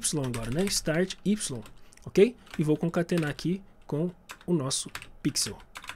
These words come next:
Só, eu só fiz uma, um, uma troca de bolas aqui. Aqui, na verdade, é o y.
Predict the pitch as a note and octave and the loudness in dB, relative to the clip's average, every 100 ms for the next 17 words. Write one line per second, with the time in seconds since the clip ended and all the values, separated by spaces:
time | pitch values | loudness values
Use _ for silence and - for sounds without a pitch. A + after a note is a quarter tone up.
0 | - - - - - D#3 - F#3+ G3 G#3 | -10 -12 -2 0 4 4 6 6 6 6
1 | G3+ G3+ G3 - F3+ D#3+ F3 F#3 - - | 8 6 4 0 2 6 8 6 0 -4
2 | D#3 D3 D3 - E3 F#3+ G3 F3+ F3+ D3+ | 2 4 2 6 8 8 8 8 8 8
3 | D#3 D#3+ A#2 F#2 - - D#3+ D#3+ C#3+ C3+ | 6 4 -2 -8 -6 -2 4 4 4 4
4 | B2+ C3 A#2+ A#2 A#2+ - G#3+ | 4 4 4 2 0 2 2